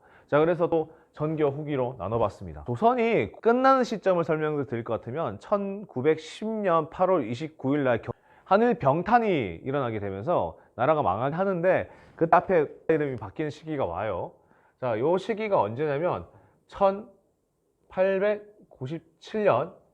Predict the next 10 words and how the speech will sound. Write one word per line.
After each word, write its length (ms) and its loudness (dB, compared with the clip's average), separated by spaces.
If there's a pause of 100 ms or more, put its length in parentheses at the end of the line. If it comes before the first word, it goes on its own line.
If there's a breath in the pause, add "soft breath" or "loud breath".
(500 soft breath)
조선 560 2 (540)
왕이었던 840 0 (720)
고종이 640 0 (420)
대한제국을 720 2
선포하면서 920 -4
나라 280 6
이름이 340 -2 (140)
바뀝니다. 520 -2 (420)
그래서 240 -4
이때는 460 -4